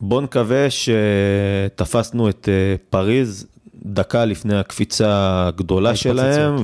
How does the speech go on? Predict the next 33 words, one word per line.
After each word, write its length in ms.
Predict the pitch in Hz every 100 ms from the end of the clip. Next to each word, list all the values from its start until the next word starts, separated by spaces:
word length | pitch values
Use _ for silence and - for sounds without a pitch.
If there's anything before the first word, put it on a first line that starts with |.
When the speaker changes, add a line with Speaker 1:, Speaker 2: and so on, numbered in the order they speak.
| 90
Speaker 1:
וכן 500 | 95 92 - 113 110
נצליח 480 | - - 98 90
איכשהו 680 | 95 - - 101 98 98 95 92 _ _ _ _ -
לעקוף 400 | 101 - 123 123
אותם 280 | 113 98
בת-, 140 | 90 -
אני 240 | 101 101
לא 80 | 120
אופטימי, 520 | 143 - 131 131 160
אבל 140 | 127 101
כן 140 | 120 117
נצליח 340 | 110 107 92
איכשהו 380 | - - 104 98
לעקוף 320 | 98 - -
אותם 240 | - 101
בטבלה 420 | 95 - 92 101 101 101 101 - _ - - - - -
ולתפוס 360 | 104 - 117 -
לנו 200 | 110 98
מיקום 400 | 95 - 110 95
ב-, 680 | 95 92 92 92 90 90 92 90 _ -
בסיבוב 420 | 95 - 98 98
הבא. 120 | 92 90 - - - - -
עכשיו, 220 | - 110 98 - _
זה, 320 | - 104 131 127
זה, 280 | 147 151
אלה 100 | 143
היו 120 | 143 135
בעצם 300 | 123 123 107
חמש 280 | 104 113
קבוצות, 400 | - 95 - 151
ביחד 320 | 95 107 98 90
איתנו 400 | - 104 101 95
זה, 340 | 90 87 90